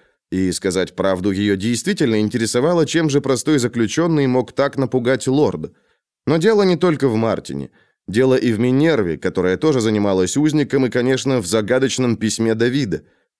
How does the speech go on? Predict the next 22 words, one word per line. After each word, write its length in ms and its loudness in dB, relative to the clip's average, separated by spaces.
Корона 400 2
и 40 4
церковь 440 0
жаждут 500 0
сведений 440 0
об 160 0
узнике 360 0
Уэймора. 480 0
Великий 400 0
дом 240 2
Ориджин 520 2
не 100 2
может 320 0
стоять 340 0
в 40 -12
стороне. 500 -2
"И 100 2
последнее. 720 0
Сопроводите 600 2
меня 260 4
в 60 -6
темницу". 640 -2